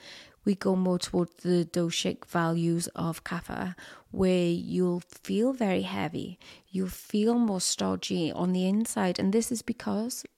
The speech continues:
the brown fat is inside your being. It is helping you to stay warm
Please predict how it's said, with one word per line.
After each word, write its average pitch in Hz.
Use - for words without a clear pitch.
the 220
brown 175
fat -
is 160
inside 160
your 170
being. 214
It 233
is 214
helping 226
you 196
to -
stay 190
warm 180